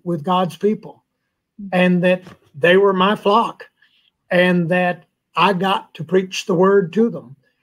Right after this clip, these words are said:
And then I got to watch the Holy Spirit ignite the word among them,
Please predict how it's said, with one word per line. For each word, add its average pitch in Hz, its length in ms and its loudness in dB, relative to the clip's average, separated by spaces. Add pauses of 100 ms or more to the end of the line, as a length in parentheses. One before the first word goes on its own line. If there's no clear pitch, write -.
(240)
And 180 160 2
then 214 120 2
I 214 140 2
got 196 280 -2
to 190 80 -4
watch 196 640 -4 (360)
the 170 120 -2
Holy 196 300 2
Spirit 196 540 0
ignite 196 520 -4 (180)
the 160 120 -4
word 180 580 -2
among 185 340 -2
them, 135 300 -18